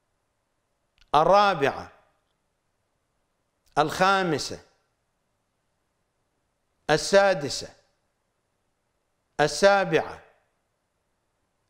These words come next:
الثامنة، التاسعة، العاشرة، صفحة احداعش،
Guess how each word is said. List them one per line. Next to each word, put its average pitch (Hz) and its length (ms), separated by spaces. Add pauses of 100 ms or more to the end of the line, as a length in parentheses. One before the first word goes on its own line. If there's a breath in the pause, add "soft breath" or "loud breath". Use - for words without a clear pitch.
الثامنة، 160 840 (2000)
التاسعة، 170 840 (1500)
العاشرة، 151 920 (1500)
صفحة 185 400
احداعش، 165 720